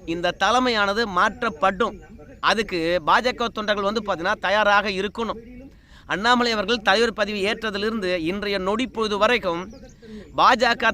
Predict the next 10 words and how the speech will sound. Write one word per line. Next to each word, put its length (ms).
தலைவர் 320
பதவி 240
என்பது 320
வெறும் 260
வெங்காயம்தான். 640
அதுல 260
உரிக்க 300
உரிக்க 320
ஒண்ணும் 360
கிடையாது. 360